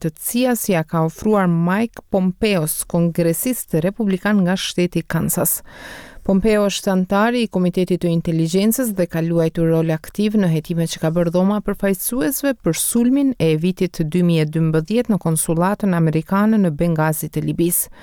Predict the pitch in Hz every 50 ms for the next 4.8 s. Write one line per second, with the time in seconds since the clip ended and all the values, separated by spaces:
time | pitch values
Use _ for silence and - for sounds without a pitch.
0 | - - - - - - - - - 185 185 175 208 208 202 202 185 - 185 175
1 | - 202 196 180 170 180 175 170 160 - - 190 175 - - 175 165 - 190 170
2 | - 180 165 156 - - 220 240 214 - - - 170 151 143 147 156 156 156 156
3 | 156 156 156 - 156 165 165 160 - - - - 156 147 - - - - 165 147
4 | 151 156 147 - - 151 151 151 156 156 151 151 147 147 147 147